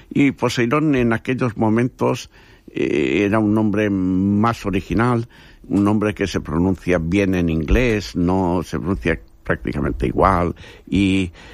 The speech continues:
eh, esto nos, eh, hizo inclinarnos por este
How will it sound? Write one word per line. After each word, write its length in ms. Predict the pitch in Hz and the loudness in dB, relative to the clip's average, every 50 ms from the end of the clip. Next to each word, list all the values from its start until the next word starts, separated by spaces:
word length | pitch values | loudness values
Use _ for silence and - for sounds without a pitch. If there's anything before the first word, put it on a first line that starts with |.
| - - - | -16 -10 -4
eh, 1120 | - - 73 78 87 90 82 78 80 78 76 76 71 73 76 76 - - 71 - 92 98 85 | -2 0 2 2 2 2 2 2 2 0 0 0 -2 -2 -2 -2 -2 -2 0 0 0 0 0
esto 380 | 85 - - - - 127 127 120 | -2 -4 -6 -2 0 0 2 2
nos, 640 | 120 110 95 92 90 - - - - - - - - | 2 0 0 -2 -4 -6 -10 -14 -14 -12 -10 -6 -4
eh, 240 | - - - - - - - - - - - | -2 -2 -2 -4 -6 -8 -12 -20 -18 -14 -8
hizo 260 | - 95 110 - - 127 | -2 -2 -2 2 2 2
inclinarnos 760 | 117 - - 113 80 78 101 120 131 127 123 101 92 - - | 2 2 0 0 2 2 0 0 0 0 -2 -2 -2 -4 -8
por 260 | - - 78 78 90 | -8 -6 -4 -2 -2
este 720 | 92 87 - - - 90 92 85 85 85 87 85 82 80 | -2 -4 -4 -4 -2 0 0 2 2 0 0 0 -2 -4